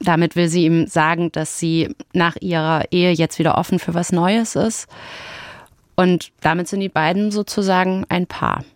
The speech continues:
Und diese Beziehung, die ist für meinen Onkel eben auch so stark, weil zwischen Melissa und ihm ist eben ge-, dieses gegenseitige Wahrnehmen. Also das ist wirkliche Zuneigung, wirkliche Begegnung. Nadine sagt aber,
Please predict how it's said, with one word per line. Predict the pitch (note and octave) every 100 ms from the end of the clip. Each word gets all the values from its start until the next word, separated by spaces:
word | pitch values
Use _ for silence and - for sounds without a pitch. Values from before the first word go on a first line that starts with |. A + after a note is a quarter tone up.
| _ _ _ _ - -
Und | F#3+
diese | F#3 F#3
Beziehung, | F3+ - A3+ A3
die | G3
ist | -
für |
meinen | F#3+ F3 F3
Onkel | F#3+ G#3+ G3+
eben | F#3
auch | F3
so | - F3+
stark, | - - E3 F3+ -
weil | F3+ F3+ F3+ - - - -
zwischen | - F#3 F#3+
Melissa | F3+ G3 - G3
und | F#3
ihm | G#3 G#3
ist | F#3
eben | - F#3
ge-, | F3 -
dieses | F3+ F3+ E3+ - _ - - _ -
gegenseitige | G#3 A3 G3 F3+ - F3 E3+
Wahrnehmen. | F3 E3+ F#3 F3 D3+ D3 D#3 -
Also | E3+ E3
das | E3 -
ist | - - -
wirkliche | F3 G3+ A3 - G3+
Zuneigung, | - A3+ A3+ F#3+ F#3 F#3 F3+ E3 G3
wirkliche | G#3+ G#3+ - G3
Begegnung. | G3 - G3 - G3+ G3 A3 - - - - - - - _ -
Nadine | F#3 F3+ A3
sagt | G#3+ G#3
aber, | - G3 F#3+